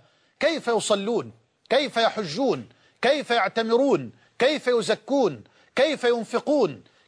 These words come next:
كيف يقومون، كيف يجلسون، كيف يأكلون، كيف يشربون، كيف يتحدثون، كيف يتأدبون،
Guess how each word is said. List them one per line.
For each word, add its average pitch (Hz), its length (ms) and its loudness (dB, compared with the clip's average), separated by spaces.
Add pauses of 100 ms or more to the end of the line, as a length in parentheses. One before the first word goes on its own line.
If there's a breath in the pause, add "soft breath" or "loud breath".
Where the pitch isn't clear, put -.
كيف 269 320 0 (640)
يقومون، 226 760 2 (300 soft breath)
كيف 277 260 2
يجلسون، 233 760 -2 (180)
كيف 294 280 0
يأكلون، 226 720 0 (200)
كيف 277 280 2
يشربون، 220 760 2 (320 soft breath)
كيف 302 260 0
يتحدثون، 254 920 0 (240 soft breath)
كيف 339 260 2
يتأدبون، 247 1000 4